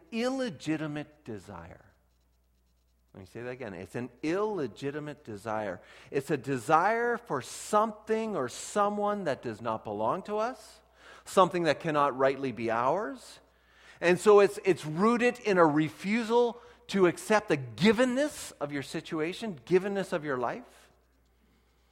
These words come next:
It's a refusal to acknowledge that God, <laughs> it's a refusal to acknowledge God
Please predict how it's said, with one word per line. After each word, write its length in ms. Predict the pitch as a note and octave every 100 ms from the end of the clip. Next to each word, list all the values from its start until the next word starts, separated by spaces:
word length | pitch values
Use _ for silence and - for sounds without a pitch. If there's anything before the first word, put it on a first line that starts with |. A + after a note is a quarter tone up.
| _ _ _ _
It's 160 | E3 F3+
a 80 | G#3
refusal 720 | F3 F#3+ - A3+ B3 A3+ B3
to 180 | A#3+ G#3+
acknowledge 640 | F3+ D#3+ D#3+ F3 G#3 G#3 -
that 260 | D3+ -
God, 460 | D#3 D#3+ F#3 G#3 A#3 G3+ _ _ _ _ _ _ _ _ _ _ _ _ _ _ _ -
<laughs> 160 | A2
it's 640 | E3 A2 B2+ A2+ A2 E2+ G#2+
a 80 | G2+
refusal 540 | G#2+ G2+ D3 C3+ G2
to 100 | A2
acknowledge 540 | F#2+ G#2+ D3 E3 F2+ -
God 320 | D2 D2